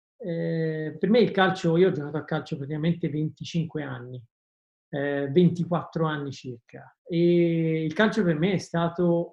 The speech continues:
un, un grande, eh, una gran-, un grandissimo esempio, una grandissima esperienza, esperienza di vita, ed è stata sicuramente una delle, delle cose che mi ha formato più di tutto e che mi ha dato quell'imprinting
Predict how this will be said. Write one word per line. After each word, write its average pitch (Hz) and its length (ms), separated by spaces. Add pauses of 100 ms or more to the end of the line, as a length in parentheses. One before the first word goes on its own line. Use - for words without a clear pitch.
un, 151 240
un 151 580
grande, 202 500
eh, 139 260 (520)
una 143 100
gran-, 160 240
un 180 80
grandissimo 175 460
esempio, 143 460
una 139 80
grandissima 175 500
esperienza, 156 460
esperienza 165 480
di 143 100
vita, 190 320 (760)
ed 175 100
è 185 40
stata 180 340
sicuramente 196 800
una 180 300
delle, 151 560
delle 160 160
cose 233 240
che 175 40
mi 147 120
ha 143 80
formato 160 420
più 156 120
di 151 100
tutto 226 160
e - 60
che 160 80
mi 147 100
ha 143 40
dato 147 200
quell'imprinting 190 920